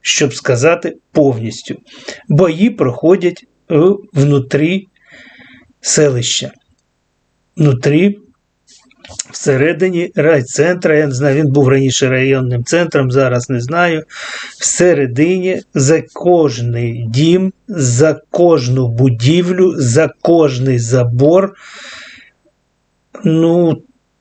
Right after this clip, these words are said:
такого навіть не було в Северодонецьку та Лисичанську. Тримаємо кулаки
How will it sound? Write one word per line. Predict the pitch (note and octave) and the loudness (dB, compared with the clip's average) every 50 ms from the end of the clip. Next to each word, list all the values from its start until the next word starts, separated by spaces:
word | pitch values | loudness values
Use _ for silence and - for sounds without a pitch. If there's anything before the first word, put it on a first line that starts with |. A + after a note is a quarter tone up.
| _ - | _ -2
такого | G3 E3 - - - - E3+ F3+ F#3+ F#3 G3 G#3+ G#3 | 0 0 0 -2 0 2 4 4 4 4 4 2 0
навіть | E3+ C#3+ C#3+ D3+ D#3 D#3+ D#3+ E3+ E3+ - - | 0 -2 -2 -2 -2 -2 -2 -2 -4 -2 -2
не | E3 E3 | 0 0
було | D3+ C3 C3+ C3+ C3+ C3 C#3 D3 D3+ | 0 2 2 2 2 4 4 4 2
в | D#3+ - | 2 0
Северодонецьку | - - - - C#3+ C3+ C3+ B2+ C3 B2+ B2+ B2+ A#2+ B2 C3 B2 B2 B2+ C3+ D3 F3 E3+ - - - G3 F#3 F3+ | -2 -2 0 2 2 2 2 2 0 0 0 0 0 0 0 2 2 2 2 2 2 0 -4 -6 0 0 0 0
та | F3+ - D#3 C#3 B2 | 2 0 -2 0 0
Лисичанську. | A#2+ B2 B2 - B2+ A#2+ - - - A#2 G2+ G2 G2+ - - - - - - - _ _ _ _ _ _ _ _ _ _ _ _ _ _ _ _ _ _ _ _ _ _ | 0 -2 -4 -4 -6 -6 -4 -4 -2 -2 -2 -4 -6 -10 -14 -16 -16 -16 -16 -18 _ _ _ _ _ _ _ _ _ _ _ _ _ _ _ _ _ _ _ _ _ _
Тримаємо | - C#3+ C#3+ C#3+ C#3+ C#3+ C#3+ C#3 C3 B2+ B2 A#2 A#2 A#2 C3 - _ _ _ _ _ _ _ _ _ _ _ | -4 -2 -2 0 0 0 0 0 0 -2 -2 -2 -2 -4 -6 -6 _ _ _ _ _ _ _ _ _ _ _
кулаки | - - C#3+ B2+ B2 A#2 A#2+ - - D3 E3+ G3 G3+ | -4 0 0 2 2 0 0 0 0 0 2 2 0